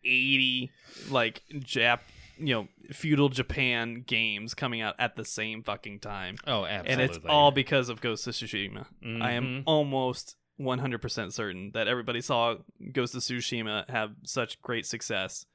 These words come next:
Speaker 1: and they're like, "Let's do that." And now it's gonna be the bandwagon thing, and there's gonna be a hundred
Speaker 2: I
Speaker 1: feudal
Speaker 2: mean,
Speaker 1: Japan games coming out at the same time.
Speaker 2: there's already a few on the horizon.
Speaker 1: Yeah.
Speaker 2: Yeah.
Speaker 1: Speaking of Horizon,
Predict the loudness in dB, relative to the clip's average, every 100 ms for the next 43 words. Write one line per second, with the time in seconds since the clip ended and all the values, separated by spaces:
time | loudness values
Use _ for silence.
0 | _ -8 -4 -4 -4 _ _ -20 _ _
1 | 0 2 2 6 6 8 6 4 -4 -2
2 | 2 2 0 -2 -2 -2 0 -2 0 0
3 | -2 -2 -4 -4 -4 -8 -14 -20 _ -8
4 | -6 -4 -6 -4 -4 -4 -4 -4 -4 -6
5 | -10 -12 -4 -2 -2 -4 -4 -2 -2 -4
6 | -6 -6 -6 -6 -4 -2 -2 -4 -6 -8
7 | -6 -6 -8 -8 -8 -10 _ _ -12 -8
8 | -2 -2 0 0 0 -2 -4 -4 -2 -2
9 | -4 0 2 4 2 -2 -6 -8 -10 -16
10 | _ _ _ _ _ _ _ _ -18 -18
11 | -20 _ _ -18 -18 -20 -10 -8 -8 -10
12 | -12 -10 -10 -12